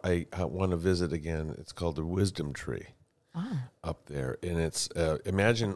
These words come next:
Speaker 1: <clears throat> you're on the, um, the road above the Hollywood sign,
Speaker 2: Mm-hmm.
Speaker 1: and you keep going west on the, on the, uh, on the trail.
Speaker 2: Mm-hmm.
Speaker 1: You'll run into the Wisdom Tree, and people leave their journals there,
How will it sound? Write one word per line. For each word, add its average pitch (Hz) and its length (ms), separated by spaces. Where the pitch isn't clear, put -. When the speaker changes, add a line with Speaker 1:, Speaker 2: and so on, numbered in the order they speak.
Speaker 1:
<clears throat> 131 240
you're 92 200
on 90 160
the, 82 260
um, 73 320
the 101 160
road 92 360
above 85 440
the 85 80
Hollywood 90 520
sign, 98 380
Speaker 2:
Mm-hmm. 180 200
Speaker 1:
and 175 180
you 92 200
keep 104 220
going 85 380
west - 560
on 80 260
the, 69 180
on 80 220
the, 73 200
uh, 73 280
on 85 140
the 76 60
trail. 87 460
Speaker 2:
Mm-hmm. 180 140
Speaker 1:
You'll 92 140
run 87 180
into 78 240
the 82 100
Wisdom 78 420
Tree, 71 180
and 71 100
people - 260
leave 85 220
their 78 120
journals 73 640
there, - 180